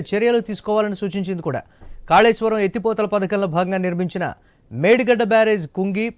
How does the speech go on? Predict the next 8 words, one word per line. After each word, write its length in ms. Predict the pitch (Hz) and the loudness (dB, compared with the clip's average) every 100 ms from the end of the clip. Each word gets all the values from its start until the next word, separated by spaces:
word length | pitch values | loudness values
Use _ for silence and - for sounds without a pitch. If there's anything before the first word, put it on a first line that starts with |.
| - | -6
పిల్లర్లు 420 | 190 208 175 127 - | -2 -2 -2 -6 -6
దెబ్బతిన్న 420 | 135 160 185 196 190 | -4 -2 -2 -2 -2
నేపథ్యంలో 500 | 185 185 170 170 120 - _ - - | -2 -2 -2 -4 -6 -8 _ -18 -4
Vigilance 520 | 123 220 262 269 254 | 2 2 4 2 2
and 80 | 240 233 | 0 0
Enforcement 460 | 208 233 226 220 190 | 0 -2 -2 -2 -2
విచారణ 260 | 190 226 208 | 0 0 0
చేపట్టింది. 480 | 190 165 151 117 | -4 -4 -4 -6